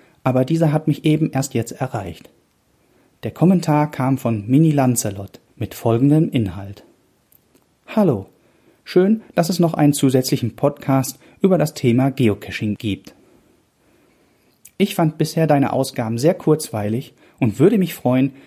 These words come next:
wenn es bei dir weitergehen würde. Ein kleiner Tipp von mir. Lass dich auf Süffels Liste aufführen, dann würde dein Podcast auch bekannter werden. Ich weiß, dass sehr viele Cacher sich diesen Feed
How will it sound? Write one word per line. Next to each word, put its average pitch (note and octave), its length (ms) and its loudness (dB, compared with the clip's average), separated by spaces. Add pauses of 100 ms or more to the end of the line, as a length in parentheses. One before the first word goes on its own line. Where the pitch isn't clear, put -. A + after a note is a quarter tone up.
(140)
wenn B2 120 4
es - 140 0
bei A#2 160 0
dir D#3+ 180 2
weitergehen G2+ 600 -2
würde. F#2+ 320 -6 (960)
Ein E3+ 120 4
kleiner G3 300 0
Tipp F3 200 0
von G#2+ 240 -2
mir. G2 240 -4 (840)
Lass D#3+ 240 0
dich G#3+ 240 -2
auf B2+ 160 -2
Süffels C3 420 -2
Liste D#3 380 -2
aufführen, D#3 640 0 (360)
dann A#2+ 300 -2
würde C#3 220 4
dein A2+ 200 0
Podcast D3 540 -2
auch A#2 160 -2
bekannter A#2 500 -2
werden. F#2+ 360 -6 (580)
Ich - 180 -14
weiß, B2 440 0 (160)
dass - 160 -4
sehr F#3 180 2
viele D#3+ 240 0
Cacher D#3+ 380 0
sich A2 180 -8
diesen D#3 300 0
Feed C3 400 -4